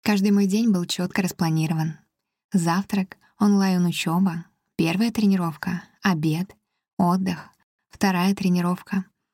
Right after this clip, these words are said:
выполнение заданий из университета, ужин, отдых, сон. Месяцы также расписывались. От городов и стран, где мы будем,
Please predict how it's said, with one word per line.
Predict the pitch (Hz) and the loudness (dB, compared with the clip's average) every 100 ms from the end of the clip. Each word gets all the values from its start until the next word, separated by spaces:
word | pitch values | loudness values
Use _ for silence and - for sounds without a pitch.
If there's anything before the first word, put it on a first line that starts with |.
| _ _ | _ _
выполнение | 196 202 214 220 269 202 | 0 2 2 2 2 2
заданий | 180 175 208 180 | 0 0 2 2
из | |
университета, | 170 165 156 147 151 - 196 196 - 180 - _ _ - | 0 0 -2 -6 -8 -6 -4 -4 -4 -6 -8 _ _ -2
ужин, | 214 240 233 214 - | 0 2 0 0 0
отдых, | 175 185 185 185 - _ _ | 0 0 -2 -6 -10 _ _
сон. | - - 156 151 190 - _ _ _ _ _ _ | -10 -6 -4 -4 -6 -12 _ _ _ _ _ _
Месяцы | 226 254 262 226 214 | 2 2 0 -6 -2
также | 233 185 | 0 0
расписывались. | 185 180 190 156 156 180 - - _ _ _ _ _ | 0 0 -2 -4 -4 -6 -6 -12 _ _ _ _ _
От | 202 | -2
городов | 165 190 185 208 | 0 0 0 0
и | 202 | -2
стран, | - - 196 277 | -2 -2 0 0
где | 233 190 | 0 2
мы | 175 | 0
будем, | 170 170 151 151 | 0 -2 -2 -10